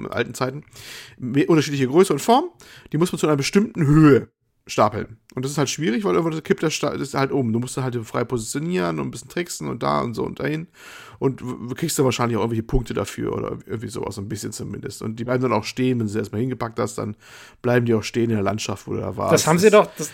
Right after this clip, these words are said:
Speaker 2: das
Speaker 1: ist
Speaker 2: haben
Speaker 1: eine
Speaker 2: sie doch
Speaker 1: der
Speaker 2: aus
Speaker 1: kuriosen Nebenbeschäftigungen halt, die da sind.
Speaker 2: Das haben sie doch aus Death Stranding geklaut, das System.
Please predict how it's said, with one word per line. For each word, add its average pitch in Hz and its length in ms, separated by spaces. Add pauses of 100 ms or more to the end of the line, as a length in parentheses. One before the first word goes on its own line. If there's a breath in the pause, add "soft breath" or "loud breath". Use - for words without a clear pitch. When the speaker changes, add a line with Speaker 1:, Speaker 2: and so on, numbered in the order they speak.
Speaker 2:
das 175 100
Speaker 1:
ist - 60
Speaker 2:
haben 170 80
Speaker 1:
eine 160 100
Speaker 2:
sie 151 40
doch 151 80
Speaker 1:
der 156 80
Speaker 2:
aus 151 60
Speaker 1:
kuriosen 165 420
Nebenbeschäftigungen 127 680
halt, 98 140
die - 80
da - 220
sind. 107 160
Speaker 2:
Das 165 100
haben 175 120
sie 190 100
doch 165 100
aus 160 240
Death 170 200
Stranding 175 540
geklaut, 131 460
das 139 140
System. 135 460